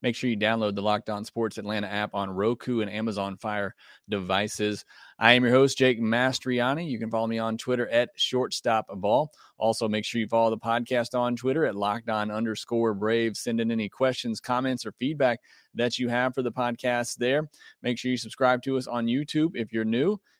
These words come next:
And if you're watching this video, do me a favor, hit that thumbs up button and that notification bell. And thanks for making Locked On Braves your first listen of each and every day. Continue to post episodes daily throughout the offseason, so plenty of Atlanta Braves coverage here in these cold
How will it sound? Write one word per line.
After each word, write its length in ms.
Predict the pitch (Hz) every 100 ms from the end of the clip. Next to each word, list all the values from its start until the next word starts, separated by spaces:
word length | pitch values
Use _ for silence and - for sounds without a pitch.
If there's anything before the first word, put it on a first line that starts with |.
| -
And 80 | 107
if 60 |
you're 100 | 104
watching 280 | 104 120 -
this 140 | 110
video, 400 | - 117 113 110
do 100 | 110
me 120 | 117 104
a 40 |
favor, 320 | - 110 107
hit 120 | 110
that 200 | - 98
thumbs 280 | - 113 107
up 160 | 110 98
button 340 | 113 107 104 -
and 220 | 113 113
that 120 | 104
notification 840 | 98 107 98 98 110 104 - 101 98
bell. 320 | 104 104 98 _ - - - _
And 120 | 110
thanks 200 | 123 120
for 60 | 120
making 240 | 120 117
Locked 280 | 117 117 123
On 140 | 117
Braves 280 | 113 123 120
your 60 | 117
first 240 | 120 113
listen 300 | 117 117 117
of 80 | 107
each 180 | 117 113
and 80 |
every 220 | 110 110 104
day. 340 | 104 110 131
Continue 420 | - 110 123 123
to 60 | 107
post 240 | 107 110
episodes 460 | 113 110 - 110 104 - 104
daily 460 | 113 156 147 120 - _ _ _
throughout 360 | 190 202 139
the 140 | 120 113
offseason, 680 | 117 113 - 117 107 110 110
so 140 | 110
plenty 320 | 104 131 139
of 80 | 117
Atlanta 320 | 101 107 110
Braves 340 | 101 104 104 -
coverage 460 | 110 104 101 98
here 360 | - 113 110 - _ _ _
in 160 | 110 113
these 240 | 113 107
cold 500 | - - 123 123 113